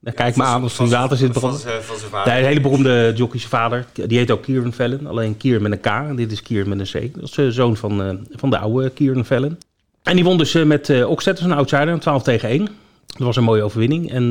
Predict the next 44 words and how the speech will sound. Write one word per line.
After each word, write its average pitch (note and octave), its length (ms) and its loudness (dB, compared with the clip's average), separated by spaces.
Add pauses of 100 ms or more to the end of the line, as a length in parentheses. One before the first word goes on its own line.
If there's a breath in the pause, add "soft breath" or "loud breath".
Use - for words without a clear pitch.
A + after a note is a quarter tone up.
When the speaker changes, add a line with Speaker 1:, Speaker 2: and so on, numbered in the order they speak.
Speaker 1:
eh, A2+ 220 0
we G#2+ 60 -4
zagen B2 260 0
veel C3+ 200 4
paarden B2 380 0
die, A#2 300 2
eh, A#2 80 0
ook A2+ 140 -4
in, A2+ 140 2
eh, A2 400 0
op - 180 -8
Royal A2+ 220 2
Ascot - 360 -4
tegen A#2+ 160 -2
elkaar A2 240 -4
uit, A#2 200 -6
eh, A2 80 0
waren G#2+ 220 -2
gekomen. G2+ 420 -4 (120)
Die A#2+ 120 0
bezetten A#2 320 0
de A2+ 60 -2
plaatsen A2 440 -2
twee A2 240 -2
tot G#2+ 200 -8
en A2 60 -2
met, G2+ 240 -4
eh, G2+ 100 -2
vijf. A2 340 -4
Dat A2+ 100 -4
waren G#2+ 160 -2
Skeptical, G#2+ 640 -2
eh, G2+ 80 -4
Golden A2 320 0
Horde. A#2 340 0
Dat G#2 100 -6
was G#2+ 140 -8
een G#2+ 60 -10
favoriet. A#2+ 600 -2
Eh, A2 140 -2
Kadim A2 400 0
en G#2+ 320 -4
Hello - 560 -6 (240)
Junzeen. G2 720 -4